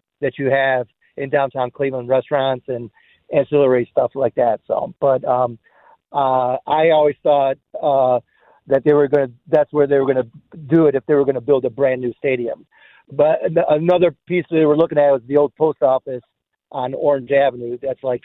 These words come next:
seventy acres of land that's owned by Conrail, the rail-, railroad company. Um, but they, they were saying that, that the infrastructure was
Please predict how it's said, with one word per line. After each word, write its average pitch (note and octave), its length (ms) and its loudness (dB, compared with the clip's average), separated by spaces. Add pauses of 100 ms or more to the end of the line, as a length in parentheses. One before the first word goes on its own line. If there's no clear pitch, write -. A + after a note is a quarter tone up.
seventy C#3 340 -4
acres B2+ 420 -2 (560)
of B2+ 220 -2
land C3+ 360 -2
that's B2 140 -4
owned C3 180 -2
by B2 140 -4
Conrail, C3+ 640 -4 (460)
the C3 120 2
rail-, C3+ 320 2 (120)
railroad C3 420 0
company. A#2+ 480 -10
Um, A#2 400 -6 (300)
but C3+ 140 -2
they, D3+ 240 2 (180)
they D#3+ 100 2
were D#3 160 2
saying D3+ 200 0
that, C3+ 160 -2
that C#3 260 0 (240)
the C3+ 240 -2
infrastructure C3+ 720 -4 (320)
was B2+ 140 -6